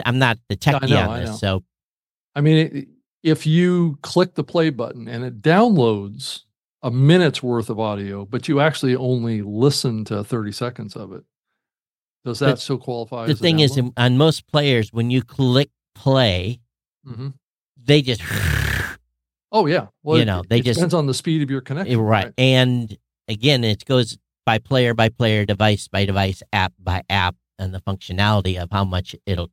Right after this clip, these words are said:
Speaker 1: ch-, chunk out initially. So, you know,
Speaker 2: Yeah.
Speaker 1: this is why, um, most of the times when someone clicks or when that, when someone is subscribed to a show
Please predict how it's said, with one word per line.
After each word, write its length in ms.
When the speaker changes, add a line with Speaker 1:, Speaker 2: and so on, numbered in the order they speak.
Speaker 1:
ch-, 100
chunk 260
out 280
initially. 600
So, 680
you 140
know, 80
Speaker 2:
Yeah. 100
Speaker 1:
this 180
is 160
why, 720
um, 500
most 400
of 60
the 100
times 640
when 320
someone 460
clicks 720
or 160
when 440
that, 180
when 140
someone 260
is 80
subscribed 600
to 100
a 80
show 400